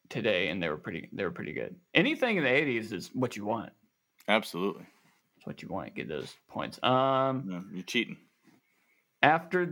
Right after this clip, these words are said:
Speaker 1: that, July twentieth is the next, which is you again, Shibby. Chris Tales and the Neo, The World Ends With You
Speaker 2: That's me.
Speaker 1: is the twenty-seventh. Those are the only July games that we have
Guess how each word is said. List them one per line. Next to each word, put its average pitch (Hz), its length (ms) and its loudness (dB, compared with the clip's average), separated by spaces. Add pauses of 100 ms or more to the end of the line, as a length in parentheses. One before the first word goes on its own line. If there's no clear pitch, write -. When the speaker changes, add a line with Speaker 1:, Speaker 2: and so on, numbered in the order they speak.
Speaker 1:
that, 151 480 4 (400)
July 143 340 4
twentieth 165 520 0
is 120 120 -4
the 131 80 0
next, 120 280 0
which 120 160 -2
is 117 120 -4
you 117 160 0
again, 117 240 0
Shibby. 120 360 -2
Chris 131 240 -2
Tales 131 340 2
and 120 100 -2
the 113 60 0
Neo, 120 440 0
The 113 140 -2
World 113 260 2
Ends 113 220 -4
With 113 140 -6
You 110 380 -2
Speaker 2:
That's 120 180 0
me. 151 340 4 (400)
Speaker 1:
is 110 280 -4
the - 80 -20
twenty-seventh. 110 600 -4
Those 113 160 -2
are 135 40 -4
the 123 160 0
only 113 200 -2
July 110 380 0
games 107 320 -2
that 113 80 -4
we 101 120 -6
have - 380 -6